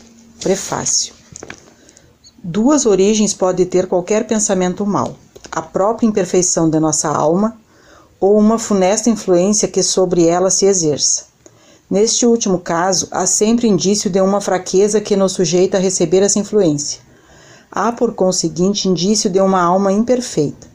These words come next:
de sorte que aquele que vem a falir não poderá invocar por escusa a influência de um espírito estranho, visto que esse espírito não o teria arrastado ao mal se o considerasse inacessível à sedução.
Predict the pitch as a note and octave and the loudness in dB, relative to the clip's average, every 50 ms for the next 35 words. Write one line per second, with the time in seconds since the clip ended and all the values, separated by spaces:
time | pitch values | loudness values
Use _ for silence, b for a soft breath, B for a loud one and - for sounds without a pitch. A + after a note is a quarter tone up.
0 | B B B B B B B B - F#3 F3+ F3+ - - G3 F#3+ A3 B3 B3 - | B B B B B B B B -2 0 0 0 0 0 0 0 0 0 -2 -2
1 | - A3 G3+ G3+ - - F#3+ F#3+ G3 F#3+ - F#3+ D#3 D#3+ D#3+ D#3 D#3+ D#3+ - - | -2 -2 -2 -2 0 0 0 0 0 -2 -4 -2 0 0 2 2 2 0 -2 -4
2 | E3+ D#3+ D3+ F3 G3+ A3 - - F#3+ G3+ A3 A3+ A#3 A3 F#3 G3+ G3 F#3 F3+ F3+ | -4 -4 -2 0 0 0 0 0 0 0 0 0 0 0 0 2 2 2 2 0
3 | F3+ F3+ E3+ - E3+ E3+ - - F3 E3+ F3 - - - E3+ E3+ D#3+ E3+ E3 D#3+ | 0 0 0 -2 -4 -4 -4 -4 -4 -4 -4 -6 -6 -2 0 2 2 2 0 0
4 | - - - - F3 F#3+ G#3+ G3+ A3 A#3 A#3+ A#3+ - - - B B B B B | -2 -4 -4 -4 -2 -2 0 0 0 0 -2 -2 -6 -12 -20 B B B B B
5 | B B B B B B B - F3+ F#3 F#3+ F#3 - G3+ F#3 F3+ F#3 G3 - A3 | B B B B B B B -2 0 0 0 0 0 2 2 2 2 2 0 0
6 | F#3+ G3+ G3+ G3 F#3+ F#3 - - - G3 F#3+ F#3 - - - - - E3 D#3 D3 | 0 0 0 0 0 -2 -2 -2 -2 -2 -2 -2 -4 -6 -4 -2 0 0 0 0
7 | D3+ D3 - - - - - - - - - - - - - - - - - - | 0 -4 -8 -12 -16 -18 -20 -20 -18 -18 -16 -14 -14 -12 -12 -14 -14 -14 -16 -16
8 | - - - E3 D#3+ F#3+ G#3 A#3 A#3 - - A#3 - G#3+ F#3 F#3 F#3 - G3 - | -16 -12 -8 -4 0 0 2 2 0 0 -2 -2 0 0 2 2 0 0 -2 -4
9 | - - - G3+ A3 A3 A3 G#3+ A#3 A3 G#3 G#3 A3 A3+ A#3 A#3 G#3+ F#3+ F#3 F#3 | -4 -2 0 0 0 0 0 0 0 2 2 2 2 0 0 0 0 2 2 2
10 | F3+ F3+ F3+ F3 F3+ - F3 D#3 D#3 F3+ F#3 F3+ F3 E3+ F3 F#3+ G3+ G3+ G3+ - | 2 0 0 -2 -2 -2 -2 0 0 2 2 2 2 2 2 2 0 0 -2 -2
11 | - - G#3+ G#3 G#3 A3 G#3+ G#3 - F#3 F#3+ F#3 E3+ E3 E3+ F3+ - - - - | 0 0 0 0 0 0 0 -2 -2 0 0 0 2 0 0 -2 -2 -4 -4 -2
12 | - G#3+ G#3+ A3+ G#3+ G#3+ A3 G3+ G3+ - - G3+ G3+ G3 F#3 G3 F#3+ F#3+ F#3+ - | 0 0 2 2 2 0 0 0 0 0 0 0 0 0 2 2 2 2 2 0
13 | - F#3 F3+ G3+ - - - D3 D3 | 0 0 -2 -2 -2 -2 -2 -4 -6